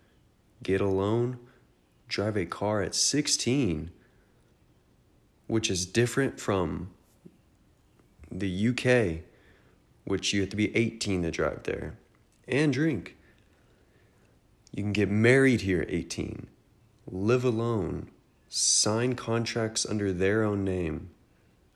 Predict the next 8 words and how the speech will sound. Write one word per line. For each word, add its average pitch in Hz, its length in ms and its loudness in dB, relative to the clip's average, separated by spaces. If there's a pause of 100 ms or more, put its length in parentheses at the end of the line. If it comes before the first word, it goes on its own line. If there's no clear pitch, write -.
(160)
leave 113 340 -2
the 120 100 0
country 110 500 -2
alone 69 540 -2 (100)
to - 100 -10
drink 82 300 -4
abroad, 82 480 -2 (520)
vote 104 720 2